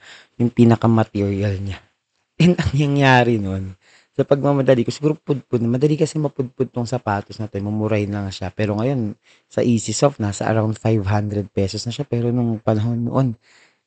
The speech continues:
ah, kayang-kaya pa ng bulsa yun. Nasa one fifty lang yata ang bili ko. And that was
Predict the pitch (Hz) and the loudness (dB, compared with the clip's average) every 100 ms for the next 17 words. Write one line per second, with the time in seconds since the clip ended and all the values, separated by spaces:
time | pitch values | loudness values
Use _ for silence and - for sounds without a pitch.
0 | _ _ 123 110 - 117 123 117 113 113 | _ _ -2 0 2 2 2 0 0 0
1 | 113 - 120 113 98 107 101 123 117 98 | 0 0 -2 -2 -2 -4 -2 -2 -2 -4
2 | 95 104 110 101 104 101 113 - - 107 | -6 -2 0 0 0 -2 -6 -4 0 0
3 | 107 110 95 98 101 98 95 104 120 131 | 0 0 -2 -4 -6 -6 -6 -6 -2 -2
4 | - 139 131 - | 0 -2 -2 -10